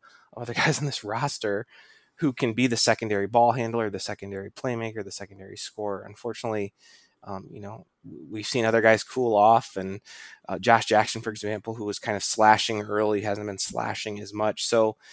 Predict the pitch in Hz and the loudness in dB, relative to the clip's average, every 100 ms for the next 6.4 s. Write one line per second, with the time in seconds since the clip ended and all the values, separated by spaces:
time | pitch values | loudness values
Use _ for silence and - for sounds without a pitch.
0 | - - _ 143 131 - - 139 143 139 | -20 -20 _ -4 -4 -6 -4 2 4 6
1 | 123 131 - 117 113 101 - _ - - | 4 2 4 6 6 4 0 _ -6 0
2 | 139 143 135 123 117 123 120 104 131 120 | 2 2 4 6 8 6 4 2 4 4
3 | 101 113 - _ _ _ _ 107 110 - | 4 0 -8 _ _ _ _ -6 -4 -4
4 | 110 143 143 120 110 - 113 117 127 123 | 0 2 2 0 0 4 6 4 2 2
5 | 120 120 - 120 113 92 107 117 - 175 | 2 0 -4 -4 -4 -8 -8 -8 -2 0
6 | 160 127 113 | 4 4 4